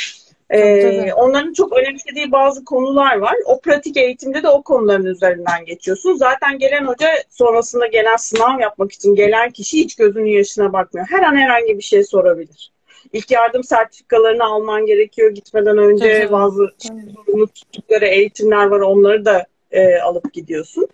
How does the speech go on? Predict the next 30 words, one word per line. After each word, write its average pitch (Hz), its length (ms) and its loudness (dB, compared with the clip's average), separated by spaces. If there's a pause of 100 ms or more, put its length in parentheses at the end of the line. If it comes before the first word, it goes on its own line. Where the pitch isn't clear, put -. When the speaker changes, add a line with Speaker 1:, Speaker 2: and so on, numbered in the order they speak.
(300)
Speaker 2:
Ama 277 220 2
o 269 100 0
gelen 294 340 0
kişi 311 320 -8
hiç 330 240 -8
gözünün 233 500 0
yaşına 247 340 -2
bakmıyor. 170 500 -4 (420)
Yani 220 260 -2
Şamandıra'yı 277 680 0 (180)
diyor 311 200 -2
ki 294 100 -2
haritada 254 420 0
şu 262 180 -10
koordinatlarda 226 720 -2
Şamandıra 202 600 -2
var, 247 100 -6
git 247 240 -10
al 208 200 0
gel. 196 160 0 (500)
Speaker 1:
Hı - 20 -8
hı 202 380 -8
hı. 196 260 -10
Speaker 2:
Vesaire. 190 440 -4
Speaker 1:
Anladım. 202 420 -6
Speaker 2:
Öyle 190 140 -6
Speaker 1:
Çok 247 100 -6
Speaker 2:
bir - 60 -16
şey. 220 140 -12
Speaker 1:
iyi. 196 120 -12